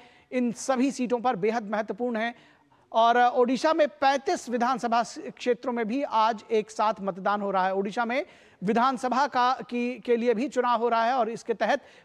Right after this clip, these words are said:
पैंतीस, अ, सीटों पर मतदान जारी है। देश भर के चौरानबे हजार सात सौ बत्तीस मतदान केंद्रों पर नौ लाख सैंतालीस हजार जो कर्मचारी हैं, वो तैनात है। पांचवें चरण के साथ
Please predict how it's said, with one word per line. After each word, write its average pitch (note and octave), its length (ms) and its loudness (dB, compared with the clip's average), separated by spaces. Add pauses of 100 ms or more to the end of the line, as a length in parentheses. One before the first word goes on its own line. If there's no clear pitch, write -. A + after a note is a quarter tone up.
पैंतीस, B3 480 -2
अ, A#3 280 2
सीटों A3+ 340 -2
पर B3+ 200 0
मतदान G#3 520 0 (320)
जारी A#3 280 2
है। C4 120 2
देश G#3 240 2
भर G#3 160 -2
के F3+ 120 -4
चौरानबे G#3+ 500 0
हजार G#3 300 0
सात G#3 260 -2
सौ A3 80 -4
बत्तीस G#3 480 -6
मतदान G3 420 -2
केंद्रों G3 320 -6
पर A3 180 -2
नौ F#3+ 220 0
लाख G3+ 200 0
सैंतालीस F#3+ 500 -6
हजार G#3 300 0 (460)
जो G#3 500 0
कर्मचारी G#3+ 500 -2
हैं, A#3 100 -4
वो G3+ 260 0
तैनात G3 420 -2
है। B3 80 -4
पांचवें G#3 380 -6
चरण G3 240 -6
के F#3+ 120 -10
साथ A3 180 -6